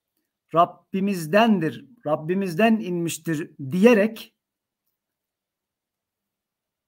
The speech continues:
ina-, imanlarını ve inançlarını ifade ederler, dile getirirler demek suretiyle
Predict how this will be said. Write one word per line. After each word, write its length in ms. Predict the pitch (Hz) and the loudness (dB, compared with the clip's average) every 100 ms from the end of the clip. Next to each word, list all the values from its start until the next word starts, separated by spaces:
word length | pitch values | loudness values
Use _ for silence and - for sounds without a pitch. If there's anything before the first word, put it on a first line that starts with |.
| - | -6
ina-, 640 | 170 170 170 170 170 _ | -2 0 0 0 -2 _
imanlarını 760 | 170 165 160 156 151 151 151 214 | -2 0 2 2 2 0 0 -2
ve 160 | 190 - | -4 -4
inançlarını 640 | 151 147 139 151 147 156 | -4 -4 -4 -4 -2 -4
ifade 420 | 165 - 147 135 | -8 -4 -4 -2
ederler, 520 | 139 135 127 131 120 - | -4 -4 -4 -6 -6 -6
dile 180 | 139 | -4
getirirler 680 | 135 131 127 127 127 127 120 | -4 -6 -8 -8 -6 -6 -6
demek 240 | 143 151 147 | -4 -4 -6
suretiyle 760 | 160 151 151 202 165 208 240 | -4 -2 -2 -2 4 2 2